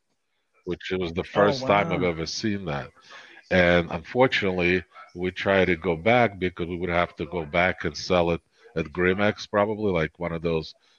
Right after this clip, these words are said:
Speaker 1: no question asked. And of course, as always,
Speaker 2: Mm-hmm.
Speaker 1: we try to take off and we crashed. Uh, so
Speaker 2: <laughs>
Speaker 1: that's still unknown, but
Speaker 2: Wait, the ship
Speaker 1: Yeah, the
Speaker 2: crashed
Speaker 1: shi-,
Speaker 2: or
Speaker 1: no,
Speaker 2: the
Speaker 1: the
Speaker 2: game
Speaker 1: ship
Speaker 2: crashed?
Speaker 1: crashed. Uh,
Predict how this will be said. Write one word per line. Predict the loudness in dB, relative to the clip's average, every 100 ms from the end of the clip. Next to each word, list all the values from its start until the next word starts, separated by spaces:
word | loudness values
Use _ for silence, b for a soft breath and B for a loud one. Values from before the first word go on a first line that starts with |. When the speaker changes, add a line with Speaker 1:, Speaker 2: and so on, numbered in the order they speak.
| _
Speaker 1:
no | -2 -2
question | 0 0 0 -2 0
asked. | 2 2 0 -6 B B B -2
And | 0
of | 0
course, | 0 0 0 -2
as | -8 -8 -14 -6
always, | -2 0 2 0
Speaker 2:
Mm-hmm. |
Speaker 1:
we | -2
try | -2 0
to | 0 0
take | -2 -2 -2
off | -2 -2 -6
and | -10 -8
we | -12 -10
crashed. | -6 -6 -6 -10 -20 _ B B B B
Uh, | 2 2 2
so | 4 6 6 4 b b
Speaker 2:
<laughs> | 2 6
Speaker 1:
that's | 6 6 2
still | 2 6 6
unknown, | 4 2 2 2 -2 -2
but | -4 -4 _ _ -2
Speaker 2:
Wait, | 4 6 4 2
the | 2
ship | 2 4 6
Speaker 1:
Yeah, | 6
the | 6
Speaker 2:
crashed | 4 2 -2
Speaker 1:
shi-, | -4
Speaker 2:
or | 0
Speaker 1:
no, | 0 0
Speaker 2:
the |
Speaker 1:
the | 0
Speaker 2:
game | -2
Speaker 1:
ship | -4
Speaker 2:
crashed? | -6 -6 -6 -8 -12 _ _ b b b b _ _ -4
Speaker 1:
crashed. |
Uh, | 0 2 2 4